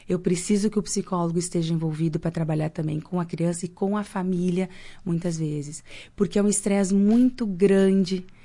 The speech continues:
na hora das refeições, tu querer alimentar o teu filho e o teu filho não aceita o alimento. E a preocupação desses pais, será que meu filho vai tá nutrido?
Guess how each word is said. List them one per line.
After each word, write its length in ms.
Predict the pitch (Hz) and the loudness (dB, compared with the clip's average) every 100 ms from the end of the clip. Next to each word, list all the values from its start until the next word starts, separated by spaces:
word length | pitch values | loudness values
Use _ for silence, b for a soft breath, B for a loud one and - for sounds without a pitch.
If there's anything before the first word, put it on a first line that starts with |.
| b b b | b b b
na 200 | 196 190 | 0 2
hora 220 | 196 208 | 2 2
das 160 | 196 190 | 0 0
refeições, 880 | 196 202 185 - 175 175 185 - - - | 0 -2 -2 0 0 0 -2 -8 -18 -10
tu 120 | 185 | -4
querer 180 | 196 190 | 0 0
alimentar 500 | 185 185 180 180 196 | 0 0 -2 -2 -2
o 60 | |
teu 140 | 220 240 | 0 -4
filho 400 | - 185 185 202 b b b | 0 0 0 -2 b b b
e 100 | 196 | 0
o 40 | 202 | 2
teu 200 | 220 214 | 2 2
filho 380 | - 196 185 | 0 0 2
não 180 | 196 208 | 4 4
aceita 800 | 240 226 - - 208 208 202 208 | 2 0 0 6 6 6 4 0
o 80 | 190 | 2
alimento. 560 | 190 190 160 151 151 - | 2 2 0 -2 -6 -6
E 80 | 180 | 0
a 60 | 175 | 0
preocupação 640 | 185 185 175 180 175 175 | 2 0 0 -2 -2 -2
desses 300 | 170 170 165 | -2 -4 -6
pais, 420 | - 165 160 196 | -4 -2 0 0
será 260 | - 196 202 | 0 0 0
que 80 | 196 | -2
meu 120 | 190 | -4
filho 180 | 190 180 | -2 -2
vai 140 | 170 | -4
tá 180 | 170 170 | -4 -2
nutrido? 580 | 160 - 170 180 190 | -2 -2 -2 0 -2